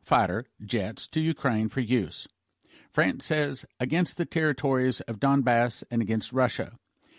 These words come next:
Ukraine has not bought a single new f-, jet fighter in three decades since the collapse of the Soviet Union. So the Ukraine Air Force is not equipped to carry out such operations. This offer by France to provide modern fighter jets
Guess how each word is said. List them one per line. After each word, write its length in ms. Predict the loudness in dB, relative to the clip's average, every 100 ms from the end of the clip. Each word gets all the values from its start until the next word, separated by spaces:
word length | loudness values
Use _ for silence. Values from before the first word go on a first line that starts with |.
| _ -2
Ukraine 340 | 2 4 4
has 140 | 4
not 240 | 4 2 4
bought 180 | 4 4
a 100 | -2
single 340 | -2 -2 2 4
new 220 | 4 4
f-, 160 | 0 -2
jet 240 | -2 0
fighter 440 | 2 2 4 0
in 180 | -2 -2
three 300 | -2 0 0
decades 680 | 2 -2 -2 -4 -4 -4 -6 -8
since 300 | -2 -2 -2
the 80 |
collapse 420 | -4 0 0 -2 -6
of 120 | -4
the 60 |
Soviet 460 | -2 -2 -2 -2 0
Union. 380 | 4 4 4 -2 _ _ _ _ _
So 180 | -2 0
the 100 | 0
Ukraine 460 | -2 0 2 2 2
Air 180 | 0
Force 380 | 0 2 0 -2
is 200 | -6 -2
not 200 | 2 2
equipped 300 | 0 -4 -4
to 60 | -8
carry 360 | -4 -2 2 0
out 160 | -2
such 300 | -4 -6 -2
operations. 760 | -4 -2 0 0 -2 -8 -12 -20 _ _ _ _ -20 _
This 240 | 0 0 0
offer 280 | 2 4 4
by 180 | 4 4
France 400 | 4 0 0 -4
to 100 | -8
provide 400 | -4 2 4 4
modern 440 | 4 4 4 2
fighter 240 | 2 0 0
jets 420 | 0 0 0 -6